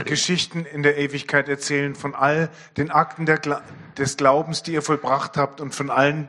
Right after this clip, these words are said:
Speaker 2: Werken der Liebe, die Gott durch euch getan hat.
Speaker 1: That's, that's faith, the truth of what happened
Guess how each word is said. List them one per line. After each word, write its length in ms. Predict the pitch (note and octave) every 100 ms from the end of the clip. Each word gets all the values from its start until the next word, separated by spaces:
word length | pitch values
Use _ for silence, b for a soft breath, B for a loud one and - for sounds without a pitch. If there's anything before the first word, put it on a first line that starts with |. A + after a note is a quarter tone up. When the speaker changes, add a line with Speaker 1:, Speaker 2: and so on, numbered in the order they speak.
| -
Speaker 2:
Werken 360 | B2+ C#3 - C3+
der 100 | B2+
Liebe, 300 | C3+ E3 -
die 120 | C3+
Gott 220 | B2+ B2
durch 200 | B2+ -
euch 180 | B2 -
getan 400 | - G2 A2 G#2+
hat. 60 | A2+
Speaker 1:
That's, 420 | A#2+ - - -
that's 280 | A#2 A#2+ -
faith, 680 | - C#3+ A2+ D#2+ - - -
the 140 | F#2+ G2
truth 720 | - - C3+ C#3 D#3 E3+ -
of 160 | A#2+
what 200 | G2 G2+
happened 760 | - G2+ A2 G#2+ D2 B1 C2 -